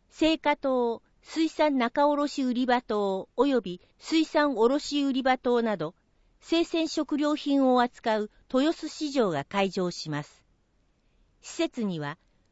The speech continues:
豊洲ぐるり公園と一体的な屋上緑化広場や、マグロの競りなどを間近で見ることのできる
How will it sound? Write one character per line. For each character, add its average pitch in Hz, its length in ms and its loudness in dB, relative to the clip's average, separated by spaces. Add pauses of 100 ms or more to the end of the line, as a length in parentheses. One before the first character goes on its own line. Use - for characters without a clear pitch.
(140)
豊 330 200 2
洲 - 180 -12
ぐ 202 120 -4
る 277 140 -2
り 294 160 -4
公 294 260 0
園 202 180 0
と 156 160 -4
一 156 120 -6 (100)
体 214 200 0
的 196 280 -10
な 175 180 -8 (200)
屋 254 320 0
上 277 260 2
緑 220 240 2
化 277 120 2
広 247 300 -2
場 160 120 -4
や、 147 200 -8 (640)
マ 208 180 4
グ 277 140 -4
ロ 320 120 -2
の 311 120 -4
競 294 160 -2
り 302 140 0
な 254 140 0
ど 165 200 -2
を 151 100 -8
間 190 180 2
近 285 260 -2
で 302 100 0
見 302 140 0
る 294 100 -4
こ 220 120 -2
と 185 120 -4
の 165 140 -6
で 156 100 -4
き 180 160 -14
る 151 160 -8